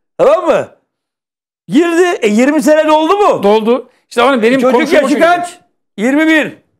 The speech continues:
Speaker 1: Emekli. İnanamadım. Bak, "iptal edemedik," diyor.
Speaker 2: Evet, edemez.
Speaker 1: Hayır, şey
Speaker 2: Kanun
Speaker 1: olduğu için,
Speaker 2: çıkmış.
Speaker 1: yani
Speaker 2: Tabii.
Speaker 1: müktesep hak.
Speaker 2: Şimdi Sayın
Speaker 1: Ya
Speaker 2: Erdoğan
Speaker 1: baba, bu nedir?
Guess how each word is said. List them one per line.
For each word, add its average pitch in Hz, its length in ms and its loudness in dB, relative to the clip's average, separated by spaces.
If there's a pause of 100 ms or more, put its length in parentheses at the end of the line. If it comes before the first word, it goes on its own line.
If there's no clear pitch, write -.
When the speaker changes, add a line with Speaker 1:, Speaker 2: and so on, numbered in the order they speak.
(720)
Speaker 1:
Emekli. 277 720 -2
İnanamadım. 294 560 0
Bak, 254 220 -2
"iptal 254 400 0
edemedik," 403 380 -4
diyor. 247 260 -2 (220)
Speaker 2:
Evet, 170 220 -4
edemez. 208 320 -2
Speaker 1:
Hayır, 220 200 0
şey 220 200 0
Speaker 2:
Kanun 269 180 0
Speaker 1:
olduğu 359 100 2
için, 330 140 0
Speaker 2:
çıkmış. 294 200 0
Speaker 1:
yani 202 180 0
Speaker 2:
Tabii. 190 140 -2
Speaker 1:
müktesep 269 460 0
hak. 311 460 -2
Speaker 2:
Şimdi 269 320 -4
Sayın 247 320 0
Speaker 1:
Ya 262 100 2
Speaker 2:
Erdoğan 208 240 2
Speaker 1:
baba, 190 260 0
bu 220 100 -2
nedir? 240 280 -4